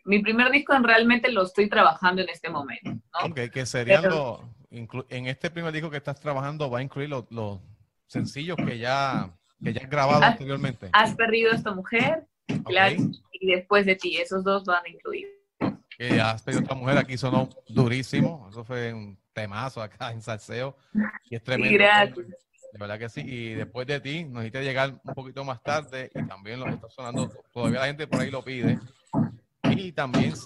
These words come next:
Speaker 2: este, grabaste Hipocresía, ¿con quién fue que grabaste Hipocresía? No conozco.
Speaker 1: Ah, con Farid Gripa, que es un, es un cantante aquí también,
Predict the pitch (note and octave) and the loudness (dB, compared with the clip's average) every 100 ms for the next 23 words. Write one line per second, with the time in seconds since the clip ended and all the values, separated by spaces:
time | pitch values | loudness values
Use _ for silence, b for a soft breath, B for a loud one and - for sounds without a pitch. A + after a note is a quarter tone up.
0 | - B2 A#2+ A#2+ A#2 G#2+ G#2 F#2+ F#2 _ | -12 -4 -2 -2 -4 -4 -6 -10 -14 _
1 | _ A2 B2 A#2 B2 E3 D#3 - C3+ C3 | _ -8 -4 -2 -4 -2 -2 -4 -10 -8
2 | A2+ A#2 A2+ - E3+ C#3+ B2 A2+ F#3+ A3 | -8 -8 -10 -8 -6 -6 -6 -10 -10 -10
3 | G3 F3 F#3 E3+ D3+ B2 C#3+ F3 E3+ C3 | -8 -8 -10 -14 -12 -12 -10 -12 -12 -16
4 | _ A#2 B2+ D3+ F#3+ G#3+ F#3 F#3+ G3+ G#3+ | _ -20 -16 2 6 6 6 0 -2 -2
5 | - - A3+ G#3 A#3+ - A3 B3+ B3+ D4 | -2 2 4 4 0 -4 -4 -4 -2 -4
6 | D4 A3 G#3+ A3 G#3+ G3+ F#3+ G3+ G#3 F#3 | -2 -2 -2 -2 -2 -2 -2 -2 0 0
7 | - F#3 F#3+ F#3+ F#3 F3 F3 F#3+ A#3+ A#3+ | 2 0 -2 -4 -4 -2 0 -2 -2 -6